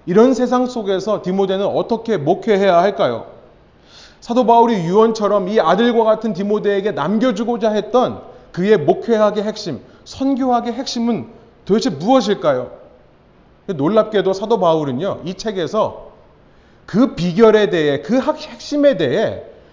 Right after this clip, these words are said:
단 한 가지 외에는 말하지 않고 있습니다. 그 어떤 방법론, 그 어떤 테이크어웨이,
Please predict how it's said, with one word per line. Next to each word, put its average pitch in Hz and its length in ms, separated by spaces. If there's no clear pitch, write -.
단 185 260
한 285 300
가지 262 280
외에는 170 800
말하지 135 520
않고 131 380
있습니다. 95 400
그 226 160
어떤 208 360
방법론, 185 800
그 214 140
어떤 214 340
테이크어웨이, 202 640